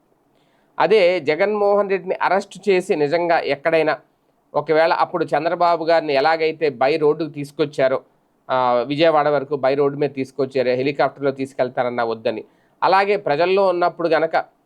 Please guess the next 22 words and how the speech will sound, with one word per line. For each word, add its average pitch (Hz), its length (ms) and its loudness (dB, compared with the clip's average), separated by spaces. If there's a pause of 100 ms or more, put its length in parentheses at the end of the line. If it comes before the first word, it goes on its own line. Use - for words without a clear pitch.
(220)
జగన్మోహన్ 160 600 2
రెడ్డిని 151 220 -2
ఎక్కడో 160 260 0
చోట 151 240 -2
అరెస్ట్ 139 280 -4
చేసి 131 360 -4
అక్కడి 165 300 -2
నుంచి, 185 360 -4 (440)
ఆ, 139 180 2
ఈ 143 200 2
విజయవాడ 156 560 0
తీసుకొస్తే 160 640 -4
అది 147 120 -2
కూడా 170 180 0
ఆయన 160 100 0
ఖచ్చితంగా 170 440 -4
by 143 220 2
రోడ్డు 165 200 0
మీద 151 220 0
తీసుకెళ్ళాలి 135 580 -4
అంటారు. 135 320 -2 (960)
అప్పుడు 165 500 2